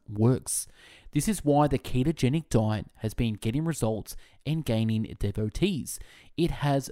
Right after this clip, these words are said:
biology on its side. Now, you may think that any diet that allows you to eat your favorite cheeses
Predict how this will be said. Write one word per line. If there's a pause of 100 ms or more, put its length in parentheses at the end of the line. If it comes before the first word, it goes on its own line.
(100)
biology (440)
on
its
side. (680)
Now,
you
may
think
that
any
diet
that
allows
you
to
eat
your
favorite
cheeses